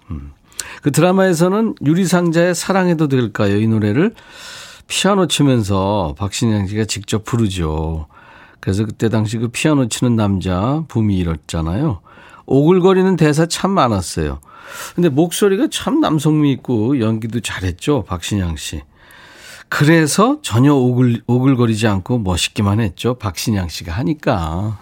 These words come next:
예. 대사는 여러분들 애기야 가자 말고 뭐 떠오르세요? 어, 그때 뭐 파리의 연인, 애기야 가자 여기저기서 애기들 천지였죠, 박경민 씨. <laughs> 맞아요.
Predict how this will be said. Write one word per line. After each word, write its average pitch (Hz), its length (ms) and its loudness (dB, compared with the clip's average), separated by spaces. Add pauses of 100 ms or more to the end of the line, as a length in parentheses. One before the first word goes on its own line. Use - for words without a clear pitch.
예. 85 160 -4 (680)
대사는 170 680 4
여러분들 143 680 0 (520)
애기야 131 360 2
가자 123 280 2
말고 120 300 2
뭐 110 420 0
떠오르세요? 90 760 -4 (1200)
어, 98 460 0
그때 - 340 -4
뭐 165 480 2
파리의 151 360 2
연인, 131 500 2
애기야 131 380 2
가자 117 320 0
여기저기서 104 760 0
애기들 123 480 2
천지였죠, 156 720 0
박경민 - 540 0
씨. - 220 -8 (640)
<laughs> - 560 -12
맞아요. 85 360 -6